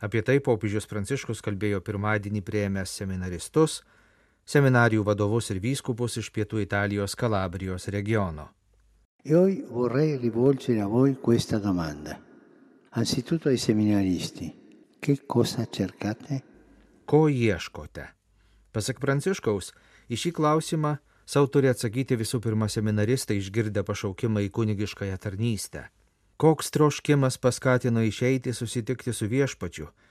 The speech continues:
Speaker 1: ir sekti paskui jį kunigystės keliu? Ko ieškote seminarijoje?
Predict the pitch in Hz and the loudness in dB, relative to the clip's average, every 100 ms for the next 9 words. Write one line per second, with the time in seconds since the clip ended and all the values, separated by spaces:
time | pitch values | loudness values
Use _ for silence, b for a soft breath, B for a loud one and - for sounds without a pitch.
0 | b b b 113 113 107 - - 139 - | b b b 0 0 0 -4 0 0 0
1 | - 123 - 127 - - 110 117 - 117 | -2 -2 0 -2 -2 -4 -4 -4 -2 -2
2 | 107 113 117 - 113 - 117 107 95 - | 0 -2 -4 -4 -4 -4 -4 -2 -4 -8
3 | _ _ _ _ - 131 117 117 - 110 | _ _ _ _ 2 4 6 4 2 -4
4 | 110 101 110 107 135 127 101 85 82 82 | -2 -2 0 2 4 4 2 -2 -6 -8
5 | 80 | -12